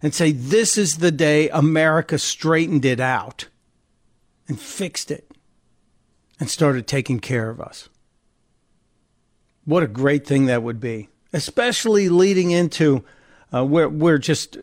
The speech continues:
less than two weeks away from the Independence Day celebration. This is, this is a hopefully good news. And you know it's gonna take some of the attention away from the, uh, the news networks and all of the time they had planned on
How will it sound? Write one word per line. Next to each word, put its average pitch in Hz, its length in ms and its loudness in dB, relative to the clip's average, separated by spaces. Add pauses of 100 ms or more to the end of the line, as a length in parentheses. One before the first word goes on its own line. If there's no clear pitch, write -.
less 147 340 -2
than 139 120 -2
two - 160 0
weeks 151 300 2
away 135 300 2
from 131 220 -2
the 131 120 0
Independence 143 640 0
Day 131 360 0 (500)
celebration. 143 1000 0 (1900)
This 175 260 -2
is, 170 280 0
this 185 400 0
is 175 220 2
a 180 60 0
hopefully 160 680 2
good 135 240 0
news. 120 400 -4 (1040)
And 180 280 2
you 185 320 2
know 254 180 4
it's 220 120 2
gonna 175 200 2
take 170 240 -2
some 170 200 2
of 156 60 4
the 143 120 4
attention 165 480 0
away 131 320 2
from 131 260 0
the, 120 260 0
uh, 117 320 0 (400)
the 127 120 2
news 214 320 4
networks 139 520 2
and 135 120 2
all 151 260 4
of 135 100 0
the 131 100 0
time 156 320 2
they 135 140 2
had 127 120 -4
planned 156 320 2
on 131 320 0